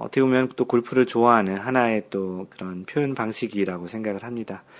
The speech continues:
굉장히 마음에 드는, 여태까지 만들었던 제품 중에도 또 가장 마음에 드는 것들 중에 하나고요. 오래 쓸수록 가죽이 손때가 묻는 또 그런 굉장히 좋은 그런 제품입니다. 어,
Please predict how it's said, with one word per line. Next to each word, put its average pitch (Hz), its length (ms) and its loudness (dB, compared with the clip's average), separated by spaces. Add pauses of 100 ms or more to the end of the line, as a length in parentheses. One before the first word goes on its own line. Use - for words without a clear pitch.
(520)
굉장히 117 260 4
마음에 110 320 8
드는, 117 380 4
여태까지 123 380 2
만들었던 107 540 2
제품 95 300 -6
중에도 98 480 -6
또 101 240 -4
가장 92 280 -6
마음에 90 280 -4
드는 92 220 -10
것들 95 260 -12
중에 92 180 -10
하나고요. 110 400 -4
오래 123 220 8
쓸수록 151 600 0 (300)
가죽이 98 340 -4
손때가 131 400 0
묻는 92 340 -4
또 98 100 -10
그런 92 340 -8 (480)
굉장히 92 300 -4
좋은 104 420 0 (240)
그런 - 200 -12
제품입니다. 90 640 -10 (640)
어, 113 440 2